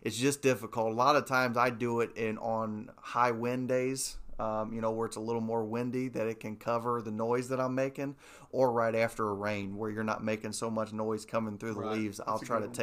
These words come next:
Speaker 1: take those days to sneak down in there and get a little bit closer to those bedding areas.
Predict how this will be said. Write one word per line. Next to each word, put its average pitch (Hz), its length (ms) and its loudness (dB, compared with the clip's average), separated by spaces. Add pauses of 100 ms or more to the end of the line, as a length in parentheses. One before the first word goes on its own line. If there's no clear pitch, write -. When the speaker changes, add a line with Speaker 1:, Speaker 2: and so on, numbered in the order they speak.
Speaker 1:
take 107 100 -14
those 110 220 -4
days 104 440 -6 (360)
to 110 120 -6
sneak 117 380 -2
down 107 260 -2
in 107 140 -2
there 107 160 -2
and 104 80 -8
get 107 140 0
a - 20 0
little 104 180 -4
bit 101 160 -2
closer 110 400 -6
to 104 60 -6
those 107 160 -6
bedding 104 340 -4
areas. 101 440 -10